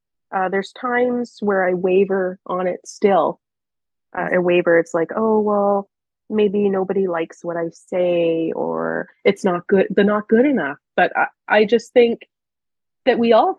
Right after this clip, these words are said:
Speaker 1: think the same thing. And I'm also grateful for that. Like, you guys get it. We get it. We get you.
Speaker 2: I get it
Speaker 1: You
Speaker 2: too.
Speaker 1: get
Speaker 2: I,
Speaker 1: me.
Speaker 2: I th-, I'm afraid that everyone's gonna ch-, decide to cancel on the same day. So <laughs> yeah, we're all the same.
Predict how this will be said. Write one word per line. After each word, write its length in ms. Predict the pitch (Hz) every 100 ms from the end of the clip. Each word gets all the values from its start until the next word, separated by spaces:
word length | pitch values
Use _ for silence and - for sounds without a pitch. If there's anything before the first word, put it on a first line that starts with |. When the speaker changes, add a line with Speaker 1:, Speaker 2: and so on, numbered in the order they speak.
| -
Speaker 1:
think 220 | 202 190 -
the 100 | 208
same 360 | - 240 233 226
thing. 420 | - 339 339 202
And 180 | 190 190 _
I'm 180 | 220 226
also 340 | 226 302 -
grateful 460 | 208 220 220 - 247 -
for 140 | 247
that. 340 | 233 269 -
Like, 180 | 196 185 -
you 80 |
guys 400 | 202 208 214 202 _
get 200 | 208 196
it. 160 | 185 - _ _ _ _ -
We 140 | 214
get 300 | 202 202 165
it. 140 | 147 - _ _
We 120 | 208
get 240 | - 180 -
you. 340 | 214 220 233 -
Speaker 2:
I 120 | 277
get 120 | 349
it 160 | 370 285
Speaker 1:
You 100 | 349
Speaker 2:
too. 60 | 403
Speaker 1:
get 120 | 240
Speaker 2:
I, 220 | 214 175
Speaker 1:
me. 60 | 180
Speaker 2:
I 300 | 262 339 339
th-, 120 | 349 240
I'm 260 | 269 349
afraid 340 | 349 359 349 320
that 140 | 339
everyone's 460 | 302 339 339 330 320
gonna 260 | 330 330 -
ch-, 300 | - - -
decide 400 | 311 330 311 320
to 80 | 339
cancel 440 | 359 392 392 294
on 140 | 214
the 80 | 190
same 320 | 190 196 180
day. 240 | 180 165 147
So 460 | - 202 202 269 -
<laughs> 20 |
yeah, 260 | 403 370 320
we're 140 | 330
all 120 | 370
the 100 | 381
same. 540 | 381 - 208 185 190